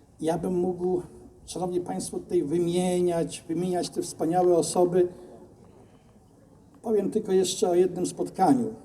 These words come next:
moim. Niedawno, jako że w końcu z tej baszty Urzędu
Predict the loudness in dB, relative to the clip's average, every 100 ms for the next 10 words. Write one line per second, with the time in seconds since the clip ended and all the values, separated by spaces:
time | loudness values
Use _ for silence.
0 | -20 -20 -20 -20 _ _ _ _ _ _
1 | -14 0 6 10 10 8 4 -2 -20 -20
2 | -20 -20 -20 _ _ 0 4 6 4 4
3 | 4 2 -4 -18 -20 -20 -10 -8 -2 -2
4 | 0 0 -2 2 2 2 0 -18 -20 -20
5 | -20 -4 2 4 4 2 -2 0 0 0
6 | -20 -20 -20 -20 -20 -20 -6 0 2 2
7 | 4 4